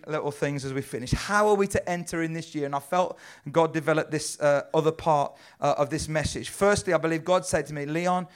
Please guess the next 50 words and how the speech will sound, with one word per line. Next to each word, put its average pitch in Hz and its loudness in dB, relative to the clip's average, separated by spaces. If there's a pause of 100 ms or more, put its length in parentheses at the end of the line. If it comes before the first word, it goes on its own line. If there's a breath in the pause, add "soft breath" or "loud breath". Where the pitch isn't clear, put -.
(240 loud breath)
you 170 -2
guys, 147 2
you 175 -2
as 180 0
a 196 -4
church, 151 -2
have 139 -6
got 185 4
to 202 -4
enter 185 -8
into 185 -6
this 170 -8
year 147 -4
with 139 -6
some 143 -12 (100)
patience." - -14 (280 soft breath)
How 165 -2
many 190 -2
of 180 -4
you 180 2
love 160 0
patience? 120 -4 (680 soft breath)
Oh, 143 4
I 135 -6
hate 185 -8
it. - -4
<laughs> - -6 (1000 loud breath)
But 185 4
here's 233 4
a 226 2
verse 202 4
for 160 2
you, 143 2
John 185 2
thirteen, 180 2
verse 170 2
seven. 151 2
Jesus 202 -4
replied, 160 2
"You 180 -4
do 208 -2
not 220 2
realize 196 2
now 160 -2 (180 loud breath)
what 170 4
I 170 2
am 165 -2
doing, 139 -2 (180 soft breath)
but 147 -2
later 151 0